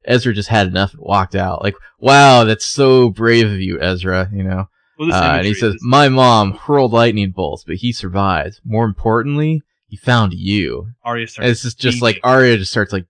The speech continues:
Speaker 1: masturbating, you know?
Speaker 2: Yeah, she
Speaker 1: He,
Speaker 2: starts
Speaker 1: he
Speaker 2: gl-
Speaker 1: found you and said, "That's who I want.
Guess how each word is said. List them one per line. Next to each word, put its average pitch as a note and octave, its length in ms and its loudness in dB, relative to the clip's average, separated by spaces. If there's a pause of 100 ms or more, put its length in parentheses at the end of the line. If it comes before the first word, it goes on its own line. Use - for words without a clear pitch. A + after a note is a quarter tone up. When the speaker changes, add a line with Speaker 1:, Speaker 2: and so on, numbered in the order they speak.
(100)
Speaker 1:
masturbating, F2+ 880 -6
you G2 140 -6
know? F#2 160 -6 (160)
Speaker 2:
Yeah, F#2+ 100 -20
she - 140 -12
Speaker 1:
He, - 60 -2
Speaker 2:
starts A#2+ 160 -4
Speaker 1:
he G#2+ 80 -8
Speaker 2:
gl- A2+ 100 -14
Speaker 1:
found C3 300 4
you A#2 320 4
and G2+ 120 0
said, F#2+ 440 -2
"That's G#2+ 240 -2
who A2 120 -6
I G2 120 -2
want. F2+ 480 -8